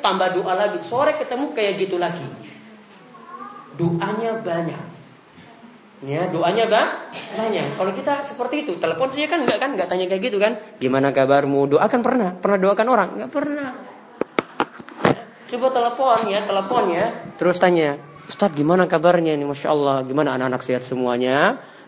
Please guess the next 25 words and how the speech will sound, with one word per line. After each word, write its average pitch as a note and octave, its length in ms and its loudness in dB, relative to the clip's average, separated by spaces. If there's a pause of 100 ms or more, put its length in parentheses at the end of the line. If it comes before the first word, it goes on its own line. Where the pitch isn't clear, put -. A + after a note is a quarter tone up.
Ya, B2+ 320 2
mudah-mudahan B2 400 -2
Allah B2+ 160 -6
selalu B2+ 400 -6
menjagamu, B2+ 560 -4
beri B2 240 -4
rezeki B2+ 280 -12 (120)
yang B2 80 -4
banyak, B2 640 -4
beri B2+ 160 -10
ini, D3+ 160 -2
beri E3+ 240 -4
ini, A#3 160 -6
beri C4+ 240 -2
itu. A#3+ 80 -6
Wah, E3+ 320 -4 (640)
luar D#3 160 -6
biasa D3+ 480 0
doanya D3 320 -4
itu. C#3 160 -4 (560)
Ya, C3+ 160 -10 (240)
seperti D#4 480 -6
itu - 160 -2
biasakan. C#4+ 640 -2
Jangan C4+ 220 -2